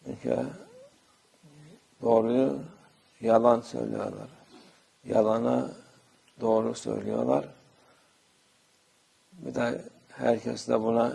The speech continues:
inandırmaya uğraşıyorlar ki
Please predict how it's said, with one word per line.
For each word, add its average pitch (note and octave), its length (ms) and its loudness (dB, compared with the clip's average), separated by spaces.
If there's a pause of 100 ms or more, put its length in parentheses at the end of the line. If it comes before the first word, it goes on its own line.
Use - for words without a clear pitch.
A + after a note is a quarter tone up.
(160)
inandırmaya G#2+ 800 2 (200)
uğraşıyorlar A2+ 800 0
ki C#3+ 200 0